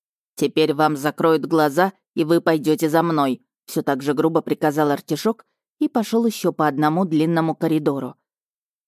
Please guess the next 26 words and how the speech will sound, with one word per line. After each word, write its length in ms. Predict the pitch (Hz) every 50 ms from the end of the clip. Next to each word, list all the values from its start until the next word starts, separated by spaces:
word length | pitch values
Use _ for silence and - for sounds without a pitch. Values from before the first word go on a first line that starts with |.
| _ _ _
Два 380 | - 165 151 143 151 147 147 143
Артишока 560 | 135 - - 156 147 - - 196 - - 160
тут 240 | - - 180 175 156
же 100 | 160 160
подбежали 540 | - 156 147 143 151 156 156 170 165 156 147
к 80 | -
шпиону 500 | - - - 170 160 156 156 151 151 147
и 100 | 147 143
детям 460 | 143 156 208 254 247 - 160 147 147 - _ _ _ _ _ _ -
и 80 | 302 311
натянули 540 | 302 277 254 - 208 202 214 233 226 214 214
им 180 | 214 208 202
на 100 | 185 175
глаза 400 | 147 160 165 160 156 175 208 240
чёрные 500 | 233 - - 185 196 202 196 190 190 185
повязки, 680 | - 196 196 196 190 165 139 131 - - - 135 127 - _ _ _ _ _ _ _ _ _ _
после 320 | - 170 160 - 165 151 -
чего 260 | - 160 151 190 208
толчками 640 | - - 151 151 - - - - 180 170 160 151
в 80 | - -
спину 500 | - - - 233 247 247 214 160 135 - _ _ _ _ -
повели 460 | 233 214 202 214 202 214 247 269 262
их 80 | 233
за 140 | 196 180 196
командиром 600 | 190 202 185 175 170 165 151 151 180 208 202 196 190
охраны. 560 | 202 208 - - 151 139 127 127 127 127